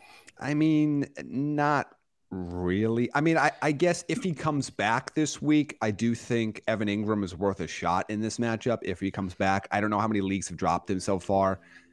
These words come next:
Um, if you get really deep or, or, and you really just need a dart throw, I think Albert O against the Jets, he's been a little bit more involved in this offense in general, uh, than we have thought before. You know, through two games, he's got seven targets and caught all seven of them,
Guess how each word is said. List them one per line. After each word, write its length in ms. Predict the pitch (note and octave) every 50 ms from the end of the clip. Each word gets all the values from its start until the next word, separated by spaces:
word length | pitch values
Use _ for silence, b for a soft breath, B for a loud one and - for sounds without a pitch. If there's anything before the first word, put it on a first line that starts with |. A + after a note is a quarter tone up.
| b b b b _
Um, 360 | - G2 G2+ G#2 G2+ G2+ G2 - -
if 140 | C#3+ - E3
you 140 | F3 D#3
get 160 | C3 G3+ A3+ -
really 520 | C3 A#2+ G2+ F#2+ G2 A2+ C#3+ D#3 D3+ C#3+ A#2+
deep 240 | G#2 C3+ C3+ C3+ -
or, 160 | C#3+ C#3 B2+ -
or, 280 | C3 B2 A#2 A#2 - - _ _ -
and 100 | B2+ B2
you 120 | B2 A2
really 280 | F#2+ G#2 C3+ C3 C#3 B2+
just 240 | G#2+ B2 A#2 - -
need 220 | A2+ A#2+ A#2+ G#2 - - - -
a 40 | G2
dart 320 | F2 - F2+ F#2 A2+ -
throw, 260 | - - D3+ D#3 E3
I 40 | A#2+
think 200 | - G#3+ G#3+ - -
Albert 280 | F#2 C3+ C#3+ D#3 A#2 E2+
O 280 | F2+ G2 F2 A#2+ - _ _ _ _ _ _ _
against 280 | G2+ - A2 A2+ - -
the 80 | G2
Jets, 500 | D2+ - F#2 F#2 F#2+ F2 - - - - -
he's 220 | - A2+ D3+ F3+ -
been 140 | - G#3+ F3+
a 40 |
little 140 | D#3 D3+ D3
bit 140 | C#3 C#3+ -
more 200 | B2 B2 B2+ B2+
involved 400 | A#2 G#2 F#2 G#2 G#2 A2+ A2+ G#2
in 80 | A2+ G#2+
this 140 | G2 -
offense 380 | A2 G2+ G2+ - G#2+ G2+ - - -
in 200 | A2+ G#2 G2+ F#2+
general, 600 | E2 E2 G2 G2 A2+ A#2 A2 G#2 F2+ E2 D#2 - _ _ _ _ _ _ _ _ -
uh, 160 | E2+ E2+ - -
than 300 | F2 F2 G#2+ G#2+ A2 G#2+
we 100 | A2 G2+
have 160 | G#2+ G2 F2+
thought 400 | - - - G#2 G#2 G2+ - -
before. 460 | G2 F2 - - G#2 A2 A2+ G#2+ G#2
You 80 | G2+ F2+
know, 100 | F2 F2+
through 260 | - - G#2+ A#2 A#2+
two 220 | - - C3 C3 A2
games, 340 | A2 A2+ B2+ B2 A2 G2+
he's 160 | - F#2+ F2 -
got 220 | A2 G#2 G#2+ -
seven 340 | - - A2+ A2 G#2+ B2 A#2
targets 440 | - - A2+ A#2 A2+ G#2 B2 - -
and 80 | F2+ -
caught 260 | - - A2+ A#2 - -
all 160 | G#2+ A2+ A2+
seven 360 | - - G#2+ G#2 G#2+ A2 G2
of 120 | E2+ D#2
them, 240 | E2 D#2+ D#2 D#2+ -